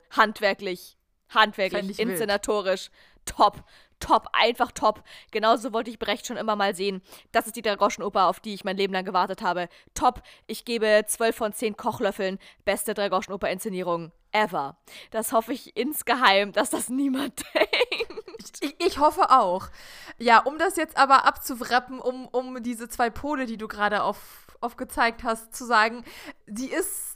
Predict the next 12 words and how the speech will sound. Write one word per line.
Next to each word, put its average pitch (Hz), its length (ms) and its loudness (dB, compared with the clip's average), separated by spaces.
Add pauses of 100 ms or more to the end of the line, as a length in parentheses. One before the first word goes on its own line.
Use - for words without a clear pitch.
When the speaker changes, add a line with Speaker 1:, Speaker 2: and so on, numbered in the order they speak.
(120)
Speaker 2:
also 240 260 0
es 269 160 -4
bleibt 247 380 4
dabei, 294 340 4 (720)
dass 269 260 2
die 240 120 -14
Düsseldorfer 254 540 0
Inszenierung 269 640 -4
die 233 80 -12
beste 247 340 -4
Inszenierung 277 560 -10
ist. - 500 -8